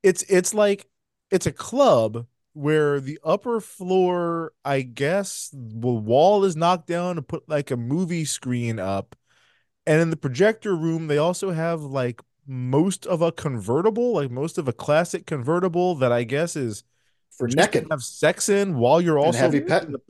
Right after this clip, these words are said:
Speaker 1: projectionist. <laughs> 'Cause,
Speaker 2: Oh,
Speaker 1: like,
Speaker 2: yeah.
Speaker 1: I don't think the general public is supposed to be up there. I think it's just, like, the guy running the projection.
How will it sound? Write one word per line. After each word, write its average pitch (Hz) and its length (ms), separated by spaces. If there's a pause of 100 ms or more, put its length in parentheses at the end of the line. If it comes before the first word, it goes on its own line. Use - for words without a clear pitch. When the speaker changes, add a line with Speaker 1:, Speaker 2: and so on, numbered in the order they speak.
(300)
Speaker 1:
projectionist. - 800
<laughs> - 0
'Cause, 220 300
Speaker 2:
Oh, - 140
Speaker 1:
like, 127 100
Speaker 2:
yeah. 208 180 (400)
Speaker 1:
I 175 60
don't 415 180
think 349 140
the 285 80
general 208 440
public 254 380
is 190 80
supposed 160 240
to 143 60
be 127 160
up 233 160
there. 110 260
I 127 60
think 170 240
it's 175 180
just, 147 420
like, 180 160
the 170 100
guy 156 260
running 151 480
the 165 80
projection. 117 840